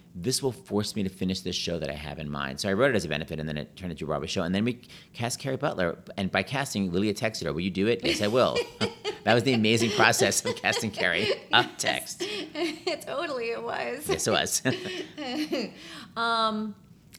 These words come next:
Speaker 2: well, I guess we should get onto our topic today.
Speaker 1: Which is what, my tank top? Oh, right, the radio people can't see it. My outfit is crazy. Just let it be known.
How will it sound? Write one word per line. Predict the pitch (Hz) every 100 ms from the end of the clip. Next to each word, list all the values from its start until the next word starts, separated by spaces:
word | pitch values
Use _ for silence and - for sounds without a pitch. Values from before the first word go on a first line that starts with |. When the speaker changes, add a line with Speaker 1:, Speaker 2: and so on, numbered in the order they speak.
| - - 185
Speaker 2:
well, | 226 240 175 180 190
I | 180
guess | 208 202
we | 196
should | 185
get | 165 165
onto | 165 165
our | 143
topic | 180 170 147
today. | - 147 113 120 - - - -
Speaker 1:
Which | 101 104
is | 85
what, | 90
my | 69
tank | - 101 104
top? | 143 139 -
Oh, | 131
right, | 113
the | 107
radio | 143 143
people | 117 113 110
can't | 117 98
see | -
it. | 80
My | 101
outfit | 107 117 113
is | -
crazy. | - 101 87 80
Just | 95 -
let | 92 101
it |
be | 107
known. | 87 67 50 60